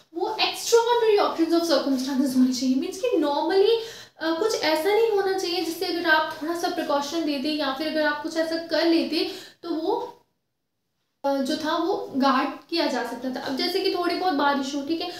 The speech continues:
तो उसके लिए बांध जो है वो बनाए होते हैं, तो अगर normal से बारिश हो तो उस case में जो बांध है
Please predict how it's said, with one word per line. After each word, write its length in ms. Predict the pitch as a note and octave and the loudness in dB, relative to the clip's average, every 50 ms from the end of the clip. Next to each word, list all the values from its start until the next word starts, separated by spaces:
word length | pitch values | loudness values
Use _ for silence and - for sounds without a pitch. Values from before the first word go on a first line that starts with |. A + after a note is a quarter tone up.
| - - - - | -14 -16 -14 -8
तो 60 | F#4 | -6
उसके 200 | F4+ F4 F4+ F4+ | -6 -4 0 2
लिए 140 | E4+ G4 F#4+ | 4 4 4
बांध 380 | D4+ G4+ D#4 D#4+ F4+ - F4 F4 | 4 4 2 2 2 0 -2 -2
जो 80 | F4+ | -2
है 240 | E4 E4 F4 F4+ F4+ | -2 0 0 -2 0
वो 60 | F4 | 0
बनाए 360 | C#4+ D4+ D4 D4+ D4 D#4 D#4 | 0 2 2 0 0 -2 -4
होते 200 | D#4 D4 B3+ C#4 | -2 -2 0 0
हैं, 80 | C#4 C#4+ | 0 0
तो 60 | E4+ | 0
अगर 120 | E4+ F#4+ F4 | 0 -2 0
normal 400 | E4 D#4 D4+ D#4 D#4+ E4+ F#4+ G4 | 0 0 0 0 0 0 0 0
से 140 | G4 G4+ | 0 0
बारिश 340 | G4 F4+ D#4+ D#4+ E4 E4 E4 | 2 2 2 2 2 2 2
हो 80 | E4 E4 | 0 0
तो 80 | F#4+ | 0
उस 180 | F#4 F#4 F#4 - | 0 -2 -2 -2
case 260 | F#4 F4 F4 E4+ F4 | -4 -6 -6 -4 -2
में 140 | F#4+ F#4+ F#4+ | -2 0 2
जो 120 | G4 G4+ | 2 0
बांध 540 | E4+ C4 A3+ A3 C4 C4 C#4 F4 G4+ G#4 G4 - D#4 | 0 0 0 0 0 2 4 4 4 4 4 2 0
है 220 | D4 C#4 E4 E4 | 0 0 0 -2